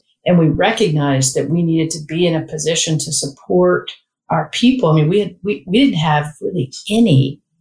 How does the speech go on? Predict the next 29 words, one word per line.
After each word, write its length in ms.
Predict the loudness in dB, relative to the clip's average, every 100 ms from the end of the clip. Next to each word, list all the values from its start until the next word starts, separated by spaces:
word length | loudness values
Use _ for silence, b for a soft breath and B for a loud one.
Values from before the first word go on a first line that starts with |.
| _ -4
kind 160 | 0
of 120 | 0
telecommuting 1040 | -2 -2 -2 -2 -2 0 -2 -4 -4 -4 -6 -6
<laughs> 80 | 0
or 260 | 0 0 0
virtual 480 | 0 0 0 0 2
work 260 | 0 2
going 240 | 2 2 2
on 160 | -2
at 100 | -4
that 200 | -6 -6
time 480 | -6 -4 -2 -2 -4 -6
at 120 | 0
all 380 | 0 2 2 0 _ _ _
across 440 | -6 -4 0 0 -2
the 80 | -8 -12 -12
platform. 480 | -6 0 2 0 -6 B B B
And 140 | 2
we 140 | 4 4 0
literally 320 | -4 -2 0 2
set 260 | 4 2
up 300 | 2 -2 -8 _ _ _ _ _
in 180 | 2 4
three 360 | 4 0 0 2
days 720 | 4 4 2 0 -2 -6 -10 _ _ _
the 100 | -2
transition 1000 | 0 0 0 0 0 -2 0 2 2 0 -10 _ _ _ _
from 600 | 0 2 2 4 4 2 -4
the 300 | -2 -2 -4